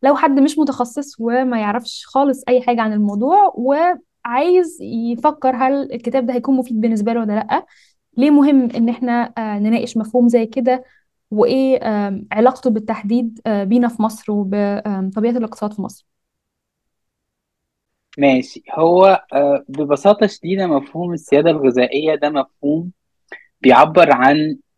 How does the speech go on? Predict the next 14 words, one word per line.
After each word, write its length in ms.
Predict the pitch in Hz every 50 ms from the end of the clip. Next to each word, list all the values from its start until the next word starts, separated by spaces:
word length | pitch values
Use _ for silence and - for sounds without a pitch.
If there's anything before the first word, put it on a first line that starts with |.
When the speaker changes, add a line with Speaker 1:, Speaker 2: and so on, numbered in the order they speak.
| - -
Speaker 2:
آه، 300 | 123 120 117 120 117 - -
أو 120 | 139 135
بيعيد 400 | 127 123 135 139 139 175 214 185
الاعتبار 760 | 196 - - 127 117 - - - 123 123 131 139 156 175 180
للعلاقة 840 | 165 143 127 120 113 113 117 113 113 113 117 127 139 - - - 165
بين 480 | 143 127 135 135 143 151 156 165 160 160 _ _ _ _ _ _ _ _ -
الفلاحين 1080 | 123 120 117 120 117 113 - - 135 127 127 123 - - 143 139 143 147 160 170 180 170 - _ _ _ _ _ _ _ _ _ _ _ _ _ _ _ _ _ -
اللي 120 | 127 - 127
هم 200 | 127 135 131 131
منتجي 300 | 127 - - - 135 147
الغذاء 540 | 139 127 123 120 113 120 120 131 170 - _ _ _ _ _ _ _ _ _ _ _ _ -
والبيئة 840 | 269 269 277 269 254 - 302 339 - - 339 - - - 202 220 - _ _ _ _ _ _ _ _ _ _ _ _ - -
اللي 140 | 110 113
هي 240 | 123 131 139 139 131